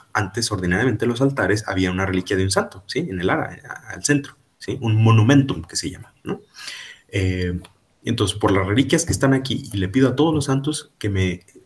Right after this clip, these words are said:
quites mis pecados", ¿no? Porque, pues, se da cuenta que va a entrar una cosa que es espectacular y que tiene que ir purificado, ¿sí? Así que es lógico que antes de entrar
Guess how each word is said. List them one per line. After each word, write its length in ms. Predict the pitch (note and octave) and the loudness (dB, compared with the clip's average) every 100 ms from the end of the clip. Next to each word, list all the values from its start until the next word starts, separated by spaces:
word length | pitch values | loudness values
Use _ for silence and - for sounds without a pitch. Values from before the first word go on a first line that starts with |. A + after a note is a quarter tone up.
| _ | _
quites 300 | - C3+ C3 | 0 2 2
mis 120 | A#2+ A2 | 0 -2
pecados", 420 | A2 E2 D2+ F2+ | -4 -4 -8 -6
¿no? 180 | D3 F3+ - - - - | -8 -8 -16 -20 -10 -2
Porque, 220 | - F#3+ | 2 2
pues, 140 | G2+ | 2
se 100 | - | 2
da 160 | C#3 F3 | 2 4
cuenta 320 | F#3 F3+ F3+ | 4 4 0
que 80 | D3+ | 2
va 60 | |
a 40 | D3 | 2
entrar 240 | C#3+ D3+ | 2 -2
una 220 | D3 D3 | -2 -2
cosa 240 | C#3+ C#3 C#3 | -2 -2 -2
que 80 | C#3 | -2
es 80 | C#3 | -2
espectacular 760 | C3+ - - A2+ F#2 F2 F2+ _ _ _ _ - | -4 -6 -8 -8 -4 -4 -6 _ _ _ _ -12
y 80 | |
que 100 | G2 | -8
tiene 180 | A2 G#2+ | -4 -2
que 80 | G#2+ | 0
ir 80 | G#2 | 0
purificado, 580 | F#2 F#2+ F#2 D#2+ D#2 - _ - | -2 -4 -6 -8 -12 -16 _ -12
¿sí? 220 | A2 - - _ | -10 -10 -14 _
Así 240 | G#2+ G2+ G2 | -6 -4 -2
que 300 | A#2 A#2+ - | -4 -6 -8
es 160 | G#2 G#2+ | -4 -2
lógico 360 | G#2+ - - | -2 -4 -10
que 120 | - F#2 | -2 0
antes 320 | A2+ A#2 A#2 | 0 0 0
de 80 | A2 | -2
entrar 440 | A2 A#2 - - | -2 -4 -6 -14